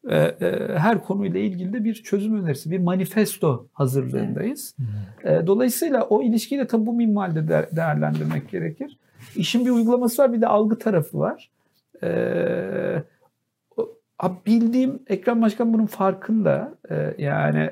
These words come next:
Speaker 1: e, yapılanların da anlatılması, doğru ya da yanlış, yapılan her şeyin şeffaf bir şekilde,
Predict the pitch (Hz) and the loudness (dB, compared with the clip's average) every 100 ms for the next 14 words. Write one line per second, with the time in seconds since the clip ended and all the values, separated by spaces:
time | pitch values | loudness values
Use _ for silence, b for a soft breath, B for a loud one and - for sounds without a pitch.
0 | - - 110 156 143 - 170 180 175 185 | -6 -6 -2 0 0 0 -2 0 0 0
1 | 220 208 185 175 170 - 185 175 156 - | 2 2 0 0 0 -2 0 0 0 0
2 | 143 - _ _ _ _ 160 165 208 196 | 0 -2 _ _ _ _ 2 4 6 4
3 | 175 196 175 180 160 - 139 - 170 170 | 4 2 2 0 0 0 -4 -2 -4 -4
4 | - 156 208 160 202 220 - 175 - 185 | -4 -4 -4 -4 -4 -4 -4 -4 -2 -4
5 | - 196 156 180 175 208 | -4 -6 -6 -6 -2 -2